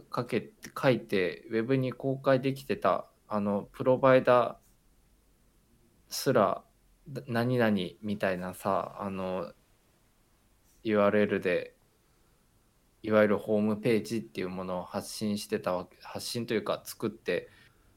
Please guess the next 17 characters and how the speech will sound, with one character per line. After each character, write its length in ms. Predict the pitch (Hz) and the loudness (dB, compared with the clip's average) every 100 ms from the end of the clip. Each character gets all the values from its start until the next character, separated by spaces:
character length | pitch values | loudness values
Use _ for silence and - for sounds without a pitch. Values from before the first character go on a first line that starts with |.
| _ _ | _ _
パ 100 | 110 | -2
ブ 100 | 101 | 0
リ 120 | 107 107 | 0 0
ッ 60 | |
ク 100 | - | 0
に 120 | 104 | 0
し 120 | 104 - | 0 -4
て 100 | 101 | -4
た 120 | 92 | -4
わ 120 | 92 | -4
け 120 | 101 | -4
だ 120 | 90 | -4
け 100 | 90 | -4
ど、 240 | 92 90 - _ _ _ _ - | -6 -8 -10 _ _ _ _ -8
な 80 | 110 | -6
ん 40 | |
か、 380 | 110 101 92 | 0 0 0